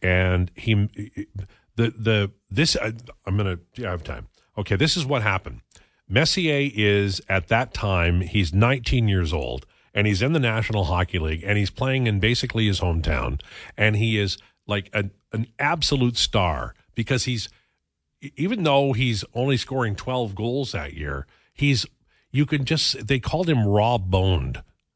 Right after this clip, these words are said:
which people don't use anymore, probably for good reason. And,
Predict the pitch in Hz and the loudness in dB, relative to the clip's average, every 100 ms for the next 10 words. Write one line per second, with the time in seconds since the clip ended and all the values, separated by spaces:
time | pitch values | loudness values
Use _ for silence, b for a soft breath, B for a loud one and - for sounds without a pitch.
0 | _ - 107 - - - 139 113 - 143 | _ -4 -4 -4 -8 -8 -8 0 2 2
1 | 139 98 90 104 92 71 65 90 92 151 | 0 -2 0 0 0 -2 -2 -4 -2 -2
2 | 117 90 80 80 71 65 65 62 87 107 | 0 -2 -4 -4 -6 -6 -6 -6 -6 -8
3 | B B B _ 113 110 110 | B B B _ 0 0 0